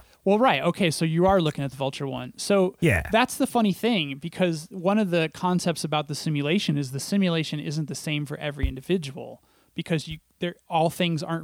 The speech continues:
Speaker 1: rendered at all the same time. So
Speaker 2: Exactly.
Speaker 1: I've never heard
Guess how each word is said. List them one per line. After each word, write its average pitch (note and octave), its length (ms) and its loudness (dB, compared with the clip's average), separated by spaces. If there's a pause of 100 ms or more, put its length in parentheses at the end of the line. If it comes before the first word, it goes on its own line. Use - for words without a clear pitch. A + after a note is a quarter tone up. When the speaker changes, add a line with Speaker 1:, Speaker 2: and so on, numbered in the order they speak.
Speaker 1:
rendered D#3 340 0
at C#3 120 -10
all D3+ 240 -2
the D3 100 -4
same C#3+ 300 -6
time. D3 440 -4 (1080)
So - 160 0 (100)
Speaker 2:
Exactly. C3 720 6 (240)
Speaker 1:
I've G3+ 340 4
never E3 460 4
heard F#3+ 640 2